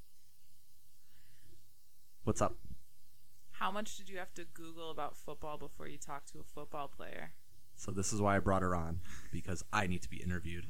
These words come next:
Speaker 1: Now it's my turn. Zero. I know nothing about football. I will learn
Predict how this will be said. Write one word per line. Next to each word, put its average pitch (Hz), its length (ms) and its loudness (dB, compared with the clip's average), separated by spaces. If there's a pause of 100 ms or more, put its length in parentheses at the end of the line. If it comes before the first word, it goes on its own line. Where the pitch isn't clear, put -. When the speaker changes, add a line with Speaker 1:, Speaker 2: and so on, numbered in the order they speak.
Speaker 1:
Now 104 160 4
it's 98 160 2
my 95 380 4
turn. 85 400 -2 (920)
Zero. 90 440 2 (360)
I 110 100 4
know 107 140 12
nothing 113 320 10
about 104 200 6
football. 92 600 6
I 98 100 2
will 98 220 4
learn 92 440 4